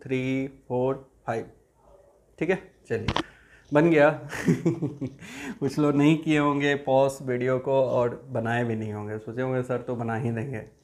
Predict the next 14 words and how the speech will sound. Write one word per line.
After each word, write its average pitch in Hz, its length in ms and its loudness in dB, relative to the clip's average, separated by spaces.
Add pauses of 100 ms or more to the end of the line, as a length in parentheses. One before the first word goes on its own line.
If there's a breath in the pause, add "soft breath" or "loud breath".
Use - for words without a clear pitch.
(140)
ये 131 200 -4
गलत 127 260 0
सोच 120 320 -10
है, 113 100 -6
ठीक 135 180 -4
है। - 440 -4 (160)
आप 131 160 4
खुद 151 160 2
से 180 180 6
ट्राई 160 320 6
कीजिए 151 320 0
क्वेश्चन 131 440 -6
बनाने 117 320 0
का, 107 340 -6